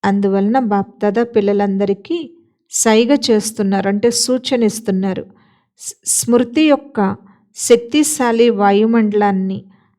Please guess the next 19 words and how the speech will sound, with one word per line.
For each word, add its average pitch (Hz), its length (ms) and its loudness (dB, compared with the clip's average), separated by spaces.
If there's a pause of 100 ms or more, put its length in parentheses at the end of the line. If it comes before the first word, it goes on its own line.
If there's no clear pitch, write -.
తయారు 202 320 4
చేయండి. 185 680 0 (600)
దీనితో 226 680 2 (380)
స్వయం 233 520 2
రక్షణగా 208 720 -2 (680)
బ్రాహ్మణాత్మల 269 840 2
యొక్క 277 500 0 (1160)
మరియు 220 360 2
ఇతర 220 300 0
అజ్ఞాని 233 600 0
ఆత్మలకు 233 560 -2
కూడా 190 340 -2 (680)
మీ 220 80 2
యొక్క 220 320 2
శాంతి 220 840 -2 (420)
శక్తి 233 460 -2
యొక్క 240 480 -2 (300)
సహయోగం 220 840 -2
లభిస్తుంది. 185 800 -6